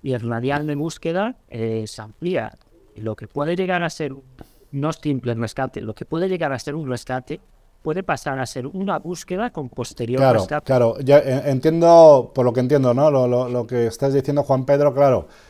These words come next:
Speaker 2: si pasa más
Speaker 1: Ujú.
Speaker 2: tiempo, todos esos factores que hay alrededor de un naufragio, como lo que acabas de decir, la corriente,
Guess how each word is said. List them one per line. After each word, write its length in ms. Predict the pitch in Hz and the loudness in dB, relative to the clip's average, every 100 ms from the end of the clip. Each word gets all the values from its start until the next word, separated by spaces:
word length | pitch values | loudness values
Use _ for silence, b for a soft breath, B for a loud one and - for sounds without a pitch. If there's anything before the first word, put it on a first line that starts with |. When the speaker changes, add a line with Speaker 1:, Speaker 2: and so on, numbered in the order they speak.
| b | b
Speaker 2:
si 200 | - 120 | -6 -4
pasa 320 | 113 135 147 143 | 0 0 2 2
más 220 | 143 135 | 2 2
Speaker 1:
Ujú. 60 | |
Speaker 2:
tiempo, 380 | 147 151 147 147 | 2 2 2 2
todos 300 | 147 127 117 | 2 -2 -2
esos 260 | 131 139 123 | -4 -6 -4
factores 560 | 113 - - 139 131 | -4 -6 -2 0 0
que 120 | - 131 | -2 0
hay 100 | 127 | 2
alrededor 760 | 117 117 113 117 127 139 117 | 2 0 0 2 4 4 4
de 120 | 110 | 0
un 100 | 113 | -2
naufragio, 680 | 120 117 131 127 131 143 156 | -2 -2 0 0 0 -2 -4
como 240 | 113 101 | -8 -6
lo 120 | 98 95 | -6 -6
que 60 | |
acabas 260 | 95 107 98 | -6 -4 -4
de 100 | 98 | -4
decir, 180 | 120 120 | -4 -4
la 120 | 101 | -4
corriente, 680 | 95 107 120 107 113 123 | -6 -6 -6 -4 -6 -6